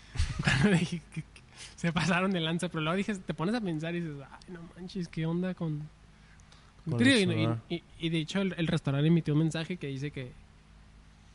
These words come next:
Speaker 1: pues que no es cierto, que siempre ha sido un
Speaker 2: Pues claro, o sea, siempre se van a, no van a
Speaker 1: Y digo,
Speaker 2: aceptarlo.
Speaker 1: yo no estoy aceptando algo,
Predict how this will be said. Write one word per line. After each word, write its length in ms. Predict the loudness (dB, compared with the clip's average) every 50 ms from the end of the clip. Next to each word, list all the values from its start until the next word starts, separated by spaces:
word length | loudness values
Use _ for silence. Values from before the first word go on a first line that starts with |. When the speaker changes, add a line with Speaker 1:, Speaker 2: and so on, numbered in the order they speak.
| -20 -20 -20 -20 -20 -20 -8 -4
Speaker 1:
pues 160 | -2 -2 0
que 680 | 0 2 2 4 4 4 4 2 2 2 0 0 -2 -2
no 180 | 0 0 0 0
es 80 | 0
cierto, 800 | -2 -2 -2 0 0 0 -2 -2 -4 -4 -2 -2 0 0 -2 -4 -6
que 300 | -6 -6 -4 -4 -6 -6
siempre 300 | -6 -6 -6 -6 -6 -8
ha 20 |
sido 240 | -6 -6 -6 -6 -6
un 260 | -6 -8 -4 -4 -4 -4 -4 2
Speaker 2:
Pues 160 | 2 4 4
claro, 320 | 4 4 6 8 8 8 6
o 40 | 6
sea, 140 | 4 2
siempre 340 | 4 4 4 4 4 2 4
se 100 | 4 6
van 220 | 6 6 6 4 4
a, 340 | 4 4 4 2 0 -2 0 4
no 180 | 8 12 12 12
van 120 | 12 12
a 40 | 10
Speaker 1:
Y 40 | 6
digo, 100 | 4 2
Speaker 2:
aceptarlo. 320 | 4 6 10 10 12 12
Speaker 1:
yo 80 | 10 8
no 60 | 6
estoy 160 | 4 4 2
aceptando 480 | 2 2 0 0 2 2 4 6 6 6
algo, 340 | 6 6 4 4 2 2